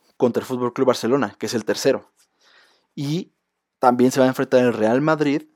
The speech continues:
que es segundo, contra el Sevilla, que es cuarto. Aquí podemos tomar en cuenta que el Real Madrid todavía tiene un compromiso de uefa Champions League el día de mañana,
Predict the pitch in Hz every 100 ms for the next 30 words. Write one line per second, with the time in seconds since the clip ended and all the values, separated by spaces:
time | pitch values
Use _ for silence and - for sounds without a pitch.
0 | _ _ - 104 - 135 147 131 131 -
1 | _ _ _ _ _ - 123 120 110 110
2 | - 117 - 104 120 120 95 - _ 101
3 | 101 - 120 123 - - _ _ - 147
4 | - 190 - - 135 - 127 127 127 127
5 | 127 131 117 110 131 143 127 131 - -
6 | 120 120 120 117 113 117 123 117 113 107
7 | 107 107 104 104 104 98 - 95 110 104
8 | 107 104 _ _ _ _ _ _ _ -
9 | 117 123 117 104 104 107 107 151